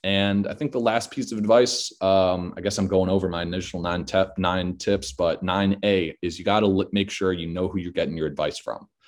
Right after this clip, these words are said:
You know, I clearly am like a, a, you know, you should listen to everything I say because I'm, I'm, I'm me. Um, but all joking aside, that, you know, it's a, you, you have to make sure that if you're getting advice on how to study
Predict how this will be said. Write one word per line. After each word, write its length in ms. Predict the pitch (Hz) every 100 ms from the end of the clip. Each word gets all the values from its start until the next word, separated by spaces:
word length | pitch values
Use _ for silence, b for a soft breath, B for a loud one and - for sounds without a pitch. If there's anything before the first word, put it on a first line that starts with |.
| B B B -
You 80 |
know, 200 | 85 78 -
I 420 | 123 175 85 76
clearly 840 | - - 143 160 151 101 78 - - -
am 200 | 82 82
like 200 | 80 80
a, 220 | 82 78 80
a, 220 | 82 73
you 120 | 87
know, 80 | 73
you 120 | 80
should 200 | 101 98
listen 280 | 90 104 92
to 80 | 87
everything 280 | 82 78 71
I 160 | 98
say 260 | 101 62 50
because 260 | - 73 71
I'm, 360 | 76 76 73 69
I'm, 320 | 73 69 71 -
I'm 160 | 73
me. 340 | 85 82 - - b b b b -
Um, 280 | 85 82 78
but 100 | 104
all 80 | 101
joking 300 | 120 120 131
aside, 380 | 120 165 95 80
that, 200 | 87 - - -
you 100 | 101
know, 320 | 92 87 82 - _
it's 140 | - 104
a, 60 | 98
you, 180 | 107 107 -
you 140 | 104
have 120 | 113
to 60 | 123
make 200 | 117 107
sure 340 | - 151 117
that 140 | 98 90
if 100 | 151
you're 80 |
getting 240 | 175 151 139
advice 340 | 131 127 135
on 100 | 117
how 160 | 110 113
to 80 | 107
study 500 | - 113 127 139